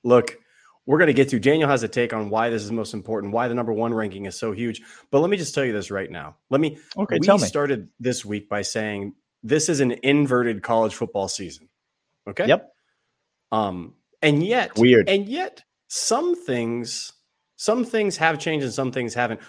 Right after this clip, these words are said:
Speaker 1: Georgia's still good.
Speaker 2: Okay.
Speaker 1: We were good the last three years, the last four years, ever since Kirby has stepped on campus. We've
Speaker 2: Sure.
Speaker 1: been good. We've been in playoffs. But all of a sudden, Daniel, all of a sudden, there's, there's one A and one B.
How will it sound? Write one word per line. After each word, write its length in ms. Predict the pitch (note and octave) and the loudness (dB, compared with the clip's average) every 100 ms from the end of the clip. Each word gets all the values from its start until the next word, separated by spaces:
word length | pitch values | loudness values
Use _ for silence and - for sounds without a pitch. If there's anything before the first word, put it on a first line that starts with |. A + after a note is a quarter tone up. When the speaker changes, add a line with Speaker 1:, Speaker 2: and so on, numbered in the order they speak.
| - | -14
Speaker 1:
Georgia's 440 | A#2 D3 G3 A3 - | -2 0 2 0 0
still 260 | C#3+ F3+ | 2 2
good. 200 | D#3 A2+ | 2 2
Speaker 2:
Okay. 180 | G#2 D#3+ | 2 2
Speaker 1:
We 120 | A2 A2 | -2 -4
were 120 | G#2+ | -4
good 320 | G#2 A2+ A2+ - _ - | -2 -2 -4 -16 _ -10
the 100 | F2 | -8
last 480 | D#2 F#2 - - - | -6 -8 -10 -14 -14
three 200 | F2+ C#3+ | -10 -8
years, 400 | A2 B2+ F3 - | -6 -6 -6 -10
the 120 | G2 | -8
last 300 | E2 E2 - | -8 -10 -14
four 260 | - G#2+ | -8 -6
years, 240 | A#2+ G#2+ A2 | -4 -6 -8
ever 160 | G#2 | -10
since 220 | G#2+ A#2+ - | -10 -10 -8
Kirby 320 | - A#2+ B2 | -8 -6 -6
has 120 | F#2+ | -8
stepped 280 | - G#2+ - | -8 -8 -6
on 140 | C3+ | -6
campus. 480 | C3 C3 B2+ E3 - - - - - | -2 -4 -4 -6 -8 -14 -20 -10 -2
We've 80 | |
Speaker 2:
Sure. 300 | G#2+ B2+ G#2+ | 4 6 6
Speaker 1:
been 140 | - F3 | 4 0
good. 100 | - - - - | -4 -20 -20 -8
We've 120 | A2 | -6
been 140 | F#2+ | -4
in 120 | F#2 D#2 | -8 -10
playoffs. 560 | - C#3 E3+ F3+ - - - | -2 0 0 -2 -8 -18 -16
But 140 | - G#2+ | -6 -4
all 160 | D3 | -2
of 60 | A3+ | -4
a 60 | B3 | -6
sudden, 340 | - C4+ F3+ | -4 -4 -2
Daniel, 560 | G#2+ A2 A2 A2 A2+ - | -2 -2 -2 -4 -8 -6
all 120 | D#3+ | -2
of 40 | G#3+ | 0
a 40 | |
sudden, 340 | G#3+ E3+ B2+ - | 2 0 0 -6
there's, 260 | C3 D3+ C#3+ - | 2 2 2 0
there's 260 | C3+ C#3+ A2+ | 2 4 2
one 380 | A2+ D#3 G#3+ A3+ | -2 0 0 0
A 300 | F3 F#3+ G3 | -4 -4 -2
and 180 | D#3+ B2+ | -2 -2
one 340 | C3 C#3+ C#3+ | -2 -2 -4
B. 340 | A#2 G2+ C#2+ | -4 -6 -8